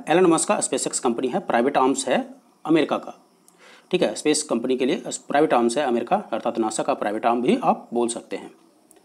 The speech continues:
चलिए, अगला हम देखते हैं एक्सीडेंट से। तो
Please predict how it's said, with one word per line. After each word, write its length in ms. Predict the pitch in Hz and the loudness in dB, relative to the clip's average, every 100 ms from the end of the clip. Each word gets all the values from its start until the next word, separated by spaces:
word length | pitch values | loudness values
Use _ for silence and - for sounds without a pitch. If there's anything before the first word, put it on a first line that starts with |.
| _ - - - - | _ -20 -20 -6 0
चलिए, 240 | 120 85 - _ _ _ _ _ _ _ _ | 0 -2 -12 _ _ _ _ _ _ _ _
अगला 200 | 175 220 | 2 6
हम 100 | 247 | 8
देखते 220 | 214 - 220 | 6 4 6
हैं 220 | 269 294 | 6 4
एक्सीडेंट 320 | - 190 208 | 0 4 2
से। 140 | 233 277 | 2 2
तो 440 | 208 196 196 196 | 4 6 4 0